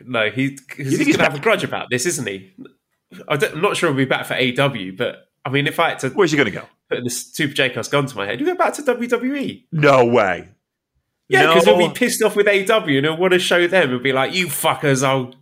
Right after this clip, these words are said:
Speaker 1: I'll
Speaker 2: No.
Speaker 1: show you," and he'll go over there and do
Speaker 2: <laughs>
Speaker 1: shoot pro, he'll do another pipe bomb sitting cross-legged saying, "The, the fucking Young Bucks, what a, what a bunch of pricks they are."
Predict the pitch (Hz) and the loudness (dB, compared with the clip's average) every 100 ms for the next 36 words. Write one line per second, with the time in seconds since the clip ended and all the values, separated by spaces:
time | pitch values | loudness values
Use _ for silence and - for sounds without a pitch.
0 | - 123 117 95 - 127 120 127 123 110 | -10 -4 -2 0 2 0 2 0 0 -2
1 | 123 123 143 139 123 131 131 127 123 131 | -6 -2 0 2 2 0 2 2 0 0
2 | 123 123 - _ - - - - - 202 | 0 -2 -12 _ -20 -16 -4 0 2 2
3 | - 165 143 139 139 143 135 127 - 147 | 0 0 2 2 2 4 2 0 -2 -2
4 | 127 127 123 127 127 - _ _ 170 165 | 0 -2 -2 -4 -8 -14 _ _ -4 -2
5 | 123 123 135 131 123 117 113 123 131 170 | -2 -2 -4 -2 -4 -4 -4 -4 -2 -4
6 | 156 175 - 127 120 113 113 98 110 - | -4 -8 -10 -8 -6 -4 -4 -4 -6 -8
7 | - - 147 120 - - - _ - - | -14 -8 -8 -8 -12 -20 -20 _ -10 -4
8 | 147 131 - - 156 - 104 117 | -4 -4 -8 -6 -6 -6 -4 -4